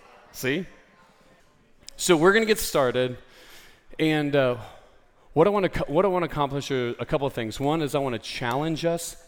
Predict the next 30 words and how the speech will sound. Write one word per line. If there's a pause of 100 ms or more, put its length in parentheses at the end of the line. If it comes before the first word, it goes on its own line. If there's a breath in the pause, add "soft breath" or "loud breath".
to
continue
to
grow
and
study, (640 soft breath)
right? (200)
We
are, (380 loud breath)
we
have
been
given
God's
word, (420 soft breath)
and
those
of
us
who
are
investing
in
students,
we
need
to
be
the
ones